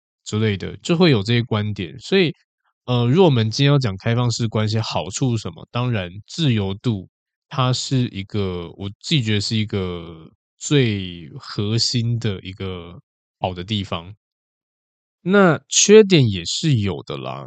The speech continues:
因为毕竟我们是相爱的人嘛，就算我们互相知情也同意，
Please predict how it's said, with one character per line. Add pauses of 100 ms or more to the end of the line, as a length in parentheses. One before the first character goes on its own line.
因
为 (240)
毕
竟
我
们
是
相
爱
的
人
嘛， (480)
就
算
我
们
互
相
知
情
也
同
意，